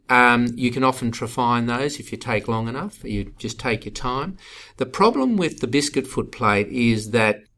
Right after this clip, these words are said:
when you trephine, the trephine is beveled. So the most medial part of the trephine is slightly narrower than the, um, than the superficial part of the trephine. And when you put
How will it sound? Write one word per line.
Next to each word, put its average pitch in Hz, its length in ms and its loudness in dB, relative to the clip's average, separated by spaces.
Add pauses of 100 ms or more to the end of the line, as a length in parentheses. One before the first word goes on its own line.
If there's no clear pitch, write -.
when 170 260 4
you 214 120 4
trephine, 131 800 4
the 110 100 0
trephine 143 580 2
is 113 140 0
beveled. 101 520 0 (560)
So 139 240 4
the 120 100 2
most 143 300 2
medial 165 400 2
part 127 340 0
of 113 80 -4
the 110 80 -2
trephine 117 500 -2
is 107 160 -4
slightly 143 480 0
narrower 113 380 2
than 104 280 -2
the, 101 380 -2 (300)
um, 95 800 -4
than 101 320 -2
the 95 80 -6
superficial 123 560 -6
part 117 240 -4
of 110 80 -6
the 110 60 -8
trephine. 131 640 -4 (260)
And 117 340 4
when 139 180 4
you 165 120 -4
put 139 420 0